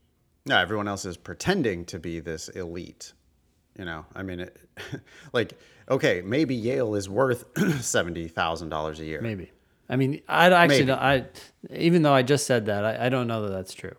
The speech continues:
Speaker 2: But <laughs>
Speaker 1: Yeah.
Speaker 2: it, it, if
Speaker 1: Well,
Speaker 2: any
Speaker 1: right.
Speaker 2: law school is gonna have a chance at being close to worth that,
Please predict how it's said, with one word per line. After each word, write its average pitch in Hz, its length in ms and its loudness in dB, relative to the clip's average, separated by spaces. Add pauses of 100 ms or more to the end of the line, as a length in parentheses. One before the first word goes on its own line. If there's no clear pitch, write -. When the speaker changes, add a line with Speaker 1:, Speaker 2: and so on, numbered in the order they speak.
Speaker 2:
But 131 300 2
<laughs> - 160 4 (480)
Speaker 1:
Yeah. - 100 4
Speaker 2:
it, 175 100 4
it, 208 300 2
if 214 220 8
Speaker 1:
Well, 190 120 10
Speaker 2:
any 262 200 8
Speaker 1:
right. 202 160 10
Speaker 2:
law 185 160 10
school 185 220 2
is 156 80 2
gonna 156 140 0
have 143 140 2
a 131 60 0
chance 233 480 2
at 151 100 2
being 135 220 0
close 120 280 0
to 127 140 -4
worth 117 300 -4
that, 101 340 -4